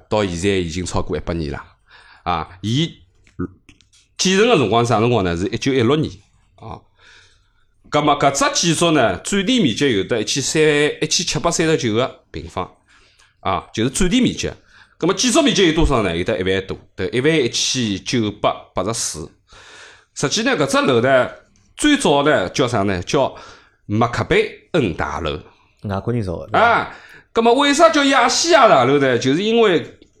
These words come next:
Speaker 1: 哎，亚细亚化油公司啦。
Speaker 2: 嗯。
Speaker 1: 老底子侪是搿辰光解放前头搿没电辰光，就是化油嘛。葛末就是亚细亚化油公司。葛末现在搿只楼是啥呢？现在搿只楼就是阿拉讲搿个，搿个太平洋银行个保险公司个总部。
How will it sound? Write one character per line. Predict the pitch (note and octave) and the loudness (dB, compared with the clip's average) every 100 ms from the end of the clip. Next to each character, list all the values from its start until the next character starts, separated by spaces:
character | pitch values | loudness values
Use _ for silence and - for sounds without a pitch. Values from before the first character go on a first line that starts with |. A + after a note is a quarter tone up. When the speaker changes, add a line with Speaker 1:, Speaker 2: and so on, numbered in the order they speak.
| - | -14
Speaker 1:
哎， | - G2 - | -10 -8 -2
亚 | F#3 F#3+ | 0 0
细 | - | 0
亚 | A3 | 0
化 | G3+ - F3 | 0 0 0
油 | A#3 | 2
公 | G3 B2+ | 0 -2
司 | - | -6
啦。 | D#2 - G2 | -10 -12 -18
Speaker 2:
嗯。 | F2+ F2 _ - _ | -18 -20 _ -20 _
Speaker 1:
老 | - A2+ | -2 -2
底 | G#3 | -2
子 | - F#3+ | -4 -2
侪 | B2+ A#2+ | -2 0
是 | D#3 | -4
搿 | - B2 | -4 -2
辰 | C#3+ | 0
光 | C3+ C3+ | 2 2
解 | B2+ C#3 | 2 0
放 | D3+ | 0
前 | C3 | -2
头 | A2 | -2
搿 | B2 B2+ | -2 0
没 | A#2+ | -2
电 | - A2 | -2 -2
辰 | B2 | 0
光， | A#2 | 0
就 | G#2+ | -2
是 | G2+ | -4
化 | A2+ A#2+ | -4 -6
油 | D3 | -4
嘛。 | F3 F#2 - _ - - _ | -4 -6 -14 _ -20 -20 _
葛 | G#2 | -8
末 | |
就 | G#2 F2+ | -6 -4
是 | G#2 - | -6 -6
亚 | G#2 B2+ | -4 -2
细 | C3+ - | -2 -2
亚 | D#3 | -2
化 | C#3 A#2+ | -4 -2
油 | C#3 F3 | -2 0
公 | G#2 | -4
司。 | F2 - - _ - - - _ | -6 -10 -14 _ -20 -20 -20 _
葛 | |
末 | C#3+ | -2
现 | C3 B2 D3 | 0 -2 0
在 | D4 E3+ | 0 0
搿 | |
只 | D#3 | 2
楼 | C3 B2 | 2 0
是 | |
啥 | A2 F#2 | -2 -4
呢？ | F2+ D2+ - - - - | -4 -8 -14 -20 -20 -8
现 | G#2 A2 | -4 0
在 | G#3 | 0
搿 | A2+ | -2
只 | G2+ A#2 | -2 0
楼 | G#2+ | 0
就 | G2+ E2 E2 | 0 -4 -2
是 | F#2 - - _ _ _ - | -4 -6 -12 _ _ _ -6
阿 | F2 | -6
拉 | |
讲 | E2+ D#2+ | -4 -6
搿 | D#2 C2+ | -8 -10
个， | |
搿 | D2+ D2 | -10 -10
个 | A#1+ | -12
太 | - B2+ | -4 -2
平 | B2 | 0
洋 | F3+ D#3 | 0 0
银 | F2 D#2+ | -2 -6
行 | E2 | -6
个 | D#2 | -8
保 | - F2 | -6 -8
险 | E2 - | -6 -10
公 | - E2+ | -10 -12
司 | - E2+ | -10 -12
个 | |
总 | F#2 D#2+ - | -10 -12 -12
部。 | D2 | -16